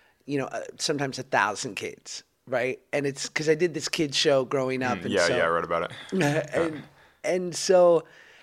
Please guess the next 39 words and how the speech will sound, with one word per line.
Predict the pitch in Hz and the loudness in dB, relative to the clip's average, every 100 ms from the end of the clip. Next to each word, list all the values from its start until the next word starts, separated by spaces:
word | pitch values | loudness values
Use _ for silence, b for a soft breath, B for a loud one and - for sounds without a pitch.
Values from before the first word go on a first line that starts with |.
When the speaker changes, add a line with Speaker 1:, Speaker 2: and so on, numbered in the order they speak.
| B | B
Speaker 1:
and | 196 202 | 2 2
it's | 190 | 2
sort | 208 214 | 0 0
of | 185 | -2
this | 202 - | -2 -2
thing | 180 175 185 | 0 0 0
that | 170 | -2
came | - 165 | -2 -2
out | 160 151 | 0 0
of | |
nowhere | 143 143 151 147 | 2 4 4 4
unintentionally, | 135 143 127 156 - 147 143 139 131 | 2 -2 -2 -2 -2 -4 -2 -2 -4
but | 120 117 110 - B B | -2 -2 -2 -8 B B
I | 120 | -4
started | - 135 | 0 0
getting | 117 120 | 0 -4
booked | 165 175 - | -2 -2 4
for | 156 | 4
it, | 143 | 4
and | 131 | 0
then | 120 | -4
it | 107 | -6
grew. | - 131 131 127 127 b b b b | -2 0 2 0 -6 b b b b
And | 147 | -2
it's | 147 196 | -2 0
funny | 254 180 | 0 0
'cause | 151 - | -4 -8
people, | - 170 - 160 156 | -6 -6 0 0 0
my | 147 135 | 0 4
wife | 147 147 139 139 | 6 6 2 -2
and, | 131 120 - | -6 -6 -6
and | 123 117 113 _ _ - | -6 -6 -10 _ _ -18
people | - 147 131 | -8 0 2
I | |
love | 120 151 117 | 4 4 4
always | 139 143 135 | 4 2 2
wanna | 139 131 | 0 -2
come | - 120 | -2 -4
watch, | 120 135 117 - - | 0 0 0 -6 -12